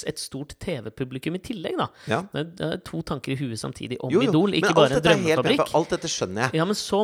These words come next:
Speaker 1: må du synge låter som folk kjenner. Men
Speaker 2: Ja.
Speaker 1: du må også da klare å vise deg som den artisten du vil være.
Speaker 2: Nei, som
Speaker 1: At
Speaker 2: den
Speaker 1: du
Speaker 2: fremføreren av andre låter som du er.
Speaker 1: Jo,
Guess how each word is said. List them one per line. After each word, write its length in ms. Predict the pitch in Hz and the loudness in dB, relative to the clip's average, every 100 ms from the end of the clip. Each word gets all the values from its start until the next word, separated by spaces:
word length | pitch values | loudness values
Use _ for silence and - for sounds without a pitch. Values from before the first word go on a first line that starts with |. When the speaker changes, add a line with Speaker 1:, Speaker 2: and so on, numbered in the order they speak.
| 196 | 2
Speaker 1:
må 80 | 135 | 2
du 80 | 147 175 - | 2 2 0
synge 320 | 156 123 127 | -4 -4 -4
låter 240 | 117 117 | -4 -6
som 100 | 123 | -8
folk 220 | 120 110 | -6 -6
kjenner. 240 | - 110 104 131 | -6 -6 -8 -8
Men 320 | 143 165 220 | -2 -2 2
Speaker 2:
Ja. 140 | 208 | 4
Speaker 1:
du 80 | - | 4
må 80 | 175 - | 4 -2
også 320 | - - 180 | -6 -4 -2
da 140 | 139 151 | 0 -2
klare 260 | - 143 110 | 0 -2 0
å 60 | 135 | -4
vise 240 | 117 - | -6 -6
deg 80 | 117 | -8
som 160 | 127 | -6
den 100 | 113 | -8
artisten 680 | 123 - 117 - - 135 135 - | -8 -10 -12 -12 -10 -10 -10 -12
du 320 | 135 135 139 139 | -8 -4 -4 -4
vil 320 | 131 131 156 | -6 -6 -4
være. 400 | 175 165 127 269 - - - - | -4 -2 2 2 0 -8 -16 -2
Speaker 2:
Nei, 160 | 127 160 | 0 2
som 80 | 160 | 4
Speaker 1:
At 140 | 143 | 4
Speaker 2:
den 80 | 190 | 4
Speaker 1:
du 40 | |
Speaker 2:
fremføreren 680 | 165 98 98 107 104 123 - | 2 0 0 2 4 4 2
av 240 | 95 101 104 | 0 0 0
andre 240 | 92 98 | 0 0
låter 400 | 101 82 107 110 | 0 0 -4 -4
som 160 | 110 98 | -6 -4
du 120 | 92 | 0
er. 240 | 80 80 - _ | 0 -2 -8 _
Speaker 1:
Jo, 240 | 165 202 | -2 0